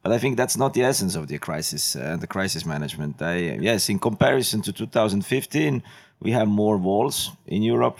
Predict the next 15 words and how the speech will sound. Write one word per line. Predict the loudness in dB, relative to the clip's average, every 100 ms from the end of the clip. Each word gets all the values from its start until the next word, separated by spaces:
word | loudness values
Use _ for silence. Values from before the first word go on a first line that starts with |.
| -6
We | -2 0
have | 2 2
more, | 2 4 4 4 2
uh, | 0 0
technical | 0 -2 -2 -2
equipment | -4 -4 -4 -4 -2
at | -2 -2
the |
borders. | 0 2 4 2 0 -4 -8 -20 _ -2
We | 0
have | 2 0
probably | 0 0 0 0
more | 2 4 6 6 4
border | 2 2 2 0
officers, | -2 -4 -2 -2 -2 -4